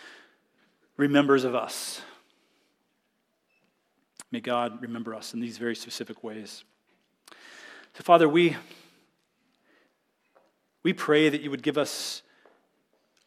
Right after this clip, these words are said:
a Nehemiah passion to glorify you with our lives,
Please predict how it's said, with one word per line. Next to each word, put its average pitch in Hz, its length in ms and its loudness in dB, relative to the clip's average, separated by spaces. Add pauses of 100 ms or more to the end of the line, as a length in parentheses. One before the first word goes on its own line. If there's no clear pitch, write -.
(120)
a 120 120 -4
Nehemiah 143 400 4
passion 135 580 -4
to 135 160 -8
glorify 135 420 0
you 127 180 -2
with 131 160 -4
our 123 80 0
lives, 123 640 -2